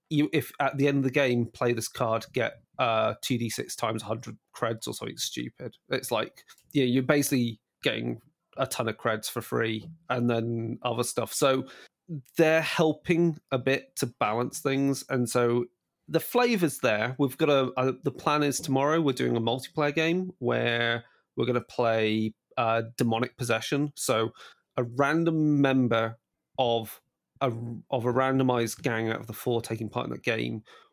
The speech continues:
will be subject to being demonically possessed. And then you have to kill the, kill the demon, or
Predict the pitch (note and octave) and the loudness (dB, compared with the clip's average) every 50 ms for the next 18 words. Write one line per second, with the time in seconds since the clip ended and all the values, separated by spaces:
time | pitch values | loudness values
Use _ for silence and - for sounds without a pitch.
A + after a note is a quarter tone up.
0 | _ _ - C3 C3 A#2+ A#2 A2+ - C3+ C3 A#2+ A#2 G#2+ - - - C3+ A#2+ A#2+ | _ _ 0 0 0 0 0 -2 -2 0 0 0 -2 -2 -4 -2 -2 -2 -2 0
1 | - B2 B2 - - - A2+ - B2+ A#2+ A#2 A2+ A2+ A2+ A2+ G#2+ G#2+ - A#2+ A2 | -4 -4 -4 -4 -10 -14 -6 -2 0 0 0 0 0 -2 -2 -2 -2 -2 -2 -2
2 | G#2+ G#2+ A#2 - - - A#2 A2+ - A#2 G#2+ - A2 A#2+ B2 - - - - - | -2 -4 -4 -8 -6 -6 -6 -4 -4 -6 -4 -2 -2 -2 -4 -6 -10 -12 -14 -16
3 | - _ _ - _ _ _ - B2+ A#2+ A2+ A2+ A#2+ A2+ A2+ A2+ A2 A2 A2 A2+ | -20 _ _ -20 _ _ _ -2 -2 -2 0 0 0 0 2 0 0 -2 -2 -2
4 | A2+ A2+ A2+ A2 - A2+ A2 - - A#2+ A2 G2+ G2 G2+ _ _ _ - - B2 | -2 -4 -4 -4 -4 -6 -8 -4 -4 -2 -2 -2 -2 -6 _ _ _ -2 -2 0
5 | A#2 A#2+ A2+ A#2+ A#2+ A#2 - - - - - - C#3+ C3 A2+ A2 A2+ A#2 A#2 A2+ | 0 2 0 0 -2 -2 -6 -10 -16 -8 -2 0 0 0 0 -2 -4 -2 -2 -2
6 | A2+ A2+ A2 G#2+ A2 G#2+ G#2 - _ _ _ _ - - - - A#2 A2+ A2 A2 | -2 0 -2 -2 -2 -4 -8 -12 _ _ _ _ -20 -16 -4 0 2 2 4 2
7 | A2 G#2+ G#2+ G#2+ G#2 | 2 2 2 0 -2